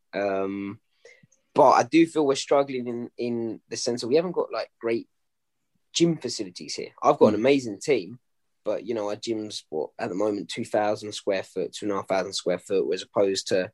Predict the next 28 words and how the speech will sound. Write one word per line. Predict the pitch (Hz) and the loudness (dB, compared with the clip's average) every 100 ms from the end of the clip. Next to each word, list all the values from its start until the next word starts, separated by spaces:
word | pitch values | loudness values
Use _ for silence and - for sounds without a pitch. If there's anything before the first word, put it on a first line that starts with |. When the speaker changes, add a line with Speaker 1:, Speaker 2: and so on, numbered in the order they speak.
| _ _ _ _ _ - | _ _ _ _ _ -10
Speaker 1:
pff, | - - - _ _ | -10 -10 -16 _ _
what | - 110 98 | 2 4 6
gyms | 117 107 | 4 4
out | 107 101 | 4 4
in | 87 | 2
America, | 104 104 95 - | 2 0 -2 -6
like, | 95 | -8
twenty | - - 107 | -6 -2 -2
thousand | - 104 101 104 | 0 0 0 -4
square | - - 104 | -4 2 2
foot. | - - 123 - _ - - | 2 2 2 2 _ -20 -14
And, | 95 95 95 - - _ | -8 -6 -6 -10 -20 _
Speaker 2:
Yeah. | - | -2
Speaker 1:
you | 117 | 6
know, | 127 | 8
we're | 131 | 10
lacking | 151 165 - 160 | 8 4 0 -2
on | 131 127 | -2 -2
that, | 127 - | -6 -4
them | 135 | -6
sort | 151 170 156 | -4 -6 -4
of | |
things, | 190 190 | -4 -2
but | 180 165 - _ _ | 2 2 0 _ _
we're | - | 2
a | 160 | 2
small | - 180 | 2 0
country. | 170 175 131 104 | 2 0 -2 -10